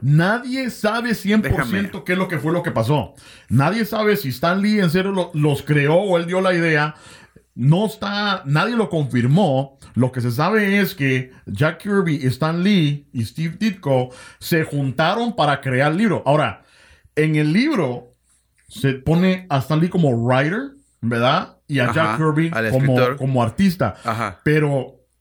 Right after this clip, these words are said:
Speaker 1: lo que está, lo que están definiendo es, y es lo que no, y porque en cada libro cambia.
Speaker 2: Ujú.
Speaker 1: Entonces, lo que, lo que no hay definición exacta es de que si Stan Lee nada más escribió,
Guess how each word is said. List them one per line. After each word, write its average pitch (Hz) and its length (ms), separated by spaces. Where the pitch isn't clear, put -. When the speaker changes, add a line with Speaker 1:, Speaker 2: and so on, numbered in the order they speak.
Speaker 1:
lo 131 200
que 135 100
está, 131 340
lo 139 180
que 127 120
están 165 340
definiendo 190 760
es, 139 600
y 117 160
es 147 80
lo 175 160
que 147 100
no, 143 380
y 151 120
porque 135 260
en 135 60
cada 175 200
libro 175 300
cambia. 139 420
Speaker 2:
Ujú. 131 60
Speaker 1:
Entonces, 156 460
lo 143 180
que, 131 80
lo 139 160
que 123 120
no 135 180
hay 170 100
definición 185 600
exacta 180 600
es 143 360
de 135 160
que 143 140
si 127 100
Stan 170 340
Lee 208 140
nada 196 240
más 175 540
escribió, 151 920